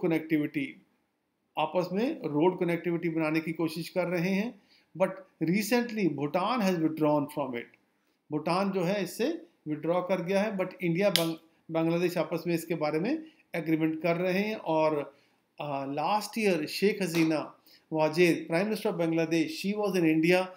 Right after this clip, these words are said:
और उस समय भी आपस में ऐसा एग-, एग्रीमेंट किया गया था। This is a very minor news। ये क्वेश्चन एग्जाम में नहीं आते हैं, अ, बहुत ही माइनर न्यूज़ है।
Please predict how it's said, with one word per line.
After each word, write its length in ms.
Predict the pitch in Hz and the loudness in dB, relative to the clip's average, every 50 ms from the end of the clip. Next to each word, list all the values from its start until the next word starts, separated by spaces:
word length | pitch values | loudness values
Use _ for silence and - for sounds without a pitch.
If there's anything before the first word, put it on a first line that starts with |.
| - - _ _ - | -20 -20 _ _ 4
और 200 | 175 185 185 190 | 6 6 6 6
उस 180 | 190 185 - | 4 2 0
समय 220 | - 214 202 190 175 | 0 0 2 2 2
भी 160 | 156 180 185 | 2 2 2
आपस 320 | 180 160 147 170 160 160 - | 2 2 0 0 -4 -4 -2
में 80 | 175 175 | -2 -2
ऐसा 260 | 165 151 156 165 160 | -2 -2 -2 0 -2
एग-, 440 | 160 151 151 165 - - _ - - | -2 0 -2 -6 -8 -8 _ -8 -8
एग्रीमेंट 500 | 139 131 147 156 156 202 269 320 - - - - | -6 -2 -2 0 2 2 0 0 -2 -6 -14 -4
किया 420 | - 190 165 175 214 311 - - - - | 2 4 6 6 4 2 -4 -8 -12 -2
गया 220 | 156 156 - - - | 2 4 4 4 2
था। 380 | - - - - 139 - - _ _ _ _ _ _ _ _ _ _ _ _ _ _ _ _ _ _ _ _ _ _ _ _ _ _ - - - - - - - - | -4 -10 -10 -10 -10 -10 -12 _ _ _ _ _ _ _ _ _ _ _ _ _ _ _ _ _ _ _ _ _ _ _ _ _ _ -20 -20 -20 -20 -20 -16 -8 0
This 160 | 180 247 233 240 | 2 2 2 2
is 80 | 262 240 | 0 0
a 120 | 226 220 | 2 4
very 280 | 208 202 196 202 208 190 | 4 4 4 4 2 2
minor 360 | 170 170 165 170 175 190 190 175 | 2 2 2 4 4 2 2 2
news। 320 | 180 185 190 190 190 185 - - - - | 2 2 2 2 2 0 0 -4 -2 2
ये 140 | 160 180 185 | 4 4 4
क्वेश्चन 360 | 185 190 180 170 - 185 180 | 4 2 -2 -2 -2 -4 -4
एग्जाम 300 | 180 165 175 170 175 175 | -4 -2 -2 -2 0 -2
में 80 | 180 175 | -2 0
नहीं 260 | 170 165 180 185 190 | 0 0 0 0 -2
आते 240 | 175 175 170 - 185 | -4 -6 -6 -4 -4
हैं, 280 | 165 170 185 190 190 - - - - | -2 -2 -2 -4 -6 -10 -16 -14 -12
अ, 260 | 139 135 135 139 139 | -12 -10 -10 -12 -12
बहुत 320 | 139 139 165 160 180 180 | -8 -4 -4 -4 -2 0
ही 60 | 196 175 | -2 0
माइनर 300 | 165 160 165 170 170 165 | 0 0 0 0 -2 -2
न्यूज़ 320 | 170 175 180 175 - 180 | -2 -2 -2 -2 0 0
है। 120 | 185 185 | -2 -2